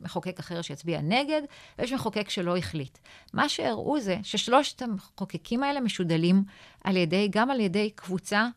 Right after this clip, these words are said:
שהמחוקק חושב כמוה, הקבוצה משדלת אותו. ואז השאלה הייתה למה.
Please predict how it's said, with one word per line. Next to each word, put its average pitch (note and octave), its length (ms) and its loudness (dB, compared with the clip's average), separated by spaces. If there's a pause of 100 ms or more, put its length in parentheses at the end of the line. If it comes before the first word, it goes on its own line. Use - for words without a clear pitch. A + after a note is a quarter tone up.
(360)
שהמחוקק A3 580 -2
חושב G#3 520 -2 (160)
כמוה, G3+ 460 4 (420)
הקבוצה F#3+ 420 0
משדלת F3 640 4
אותו. C#3+ 200 -8 (960)
ואז A3 280 0
השאלה G3+ 260 2
הייתה G#3 220 -2
למה. E3+ 400 2